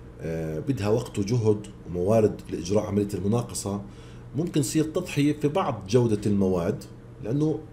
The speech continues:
بتقل التكلفة، طبيعي جدًا. عندك برضو ثانيًا الشراء المركزي، هذا بيحقق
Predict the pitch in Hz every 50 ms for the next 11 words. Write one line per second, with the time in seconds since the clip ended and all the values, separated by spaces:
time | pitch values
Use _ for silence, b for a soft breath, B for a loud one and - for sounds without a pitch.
0 | - - 175 175 - - 214 208 - - - 135 - 135 135 135 170 175 175 175
1 | 175 170 156 131 135 127 113 117 120 139 - - - B B B B B B B
2 | B B B B - 113 139 147 160 156 - 156 156 151 151 - 160 165 165 165
3 | 156 151 - - - 156 165 143 127 147 156 190 202 196 196 104 95 92 87 -
4 | - - - - - - - B B B B B B B - - - B B B
5 | B B B B 107 113 120 110 110 - - - - 165 156 156 -